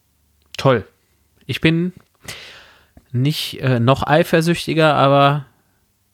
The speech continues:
schon. <laughs> Auf jeden, der dort war. So ein Käse.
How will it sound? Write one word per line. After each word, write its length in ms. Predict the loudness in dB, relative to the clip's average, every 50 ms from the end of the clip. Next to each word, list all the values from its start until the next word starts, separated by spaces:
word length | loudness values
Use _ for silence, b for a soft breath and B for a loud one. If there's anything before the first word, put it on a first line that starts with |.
| _ _ _ _ _
schon. 420 | -2 0 2 2 2 2 -2 -6 _ _
<laughs> 1400 | -12 -10 -10 -8 -10 -12 -14 -14 -16 -18 -16 -14 -14 -14 -14 -16 _ _ -20 _ _ _ -2 0 0 -2 -4 -6 -2 0
Auf 200 | 0 0 2 2
jeden, 280 | 2 2 4 4 4
der 120 | 2 2 2
dort 280 | 2 -2 -2 -2 -6
war. 200 | -8 -8 -8 -8 _ _ _ _ _ _ _ _ _ _ _ _ _ _ _ _ _ _ _ _ _ _ _
So 180 | -18 -6 -4 -2
ein 120 | -2 -2
Käse. 400 | -4 -4 -4 -4 -4 -4 -6 -10